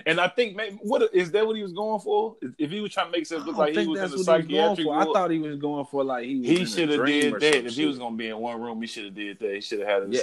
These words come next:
Speaker 2: and then he, he
Speaker 1: psychiatric
Speaker 2: fucked
Speaker 1: ward.
Speaker 2: up when he brought that Rubik's Cube back out.
Speaker 1: <laughs>
Speaker 2: Like, bro, they told you not to do that.
Speaker 1: The Rubik's Cube.
Speaker 2: They were specific about that,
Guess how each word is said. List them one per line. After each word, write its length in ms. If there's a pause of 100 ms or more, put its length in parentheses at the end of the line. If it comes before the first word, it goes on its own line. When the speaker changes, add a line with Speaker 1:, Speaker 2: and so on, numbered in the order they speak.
Speaker 2:
and 100
then 160
he, 60
he 100
Speaker 1:
psychiatric 360
Speaker 2:
fucked 180
Speaker 1:
ward. 100
Speaker 2:
up 100
when 140
he 100
brought 280
that 140
Rubik's 400
Cube 440
back 260
out. 220 (680)
Speaker 1:
<laughs> 540
Speaker 2:
Like, 300
bro, 440
they 180
told 480
you 100
not 260
to 80
do 300
that. 240 (1200)
Speaker 1:
The 160
Rubik's 500
Cube. 420
Speaker 2:
They 120
were 120
specific 680
about 360
that, 180